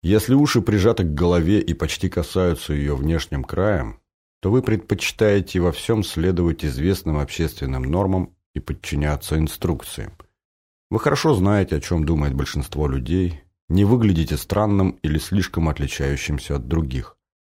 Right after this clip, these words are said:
Это знание общих интересов и норм может быть ценным качеством в сфере маркетинга.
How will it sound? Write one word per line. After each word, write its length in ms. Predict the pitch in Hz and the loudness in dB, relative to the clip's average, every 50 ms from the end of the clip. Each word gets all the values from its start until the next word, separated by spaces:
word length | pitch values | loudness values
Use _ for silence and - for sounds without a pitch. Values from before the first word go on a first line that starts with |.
| _ _ _ _ _ _ _ _ _ _ | _ _ _ _ _ _ _ _ _ _
Это 160 | - - - | -2 0 2
знание 400 | 127 107 117 127 123 113 107 107 | 2 4 4 6 6 6 6 6
общих 340 | 107 113 101 - - 85 - | 4 4 2 0 -2 -2 0
интересов 560 | 92 78 - - 82 90 92 - - 73 - | -2 -2 0 0 2 2 2 0 -2 -4 -4
и 60 | - 76 | -2 0
норм 280 | 82 92 101 104 95 | 0 2 2 2 2
может 360 | 82 73 80 90 90 82 82 | 2 2 2 2 2 2 0
быть 260 | 73 73 80 80 - - | -2 -2 -2 -4 -4 -8
ценным 460 | - - 117 113 113 110 107 104 95 | -4 -2 0 2 4 4 4 4 2
качеством 800 | - - - 95 92 - - - - - 87 90 87 85 80 - _ _ _ _ - | 2 2 0 0 0 0 -4 -8 -6 -2 0 0 0 0 -2 -4 _ _ _ _ -10
в 60 | - | -8
сфере 360 | - - - - 92 82 82 | -8 -4 0 0 2 2 2
маркетинга. 760 | 73 82 82 80 - - 73 67 - - 58 58 55 57 55 | 2 2 0 -2 -2 -4 -4 -4 -4 -6 -8 -8 -8 -10 -12